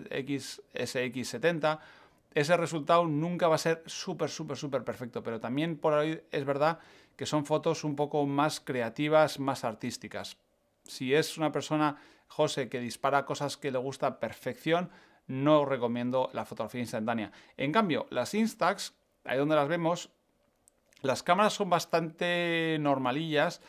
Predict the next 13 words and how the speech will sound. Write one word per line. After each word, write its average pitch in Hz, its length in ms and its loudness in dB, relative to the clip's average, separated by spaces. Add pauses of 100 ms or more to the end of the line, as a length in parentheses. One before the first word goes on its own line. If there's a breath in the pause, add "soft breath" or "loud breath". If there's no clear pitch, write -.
(400 loud breath)
pero 180 280 4
la 160 140 4
película 147 500 0
es 156 180 -2
bastante 151 380 0
más 151 240 0
fiel 139 480 0
en 117 220 -4
color 131 420 4
y 120 200 -4
en 117 260 0
nitidez, 110 500 -2
¿vale? 110 340 -6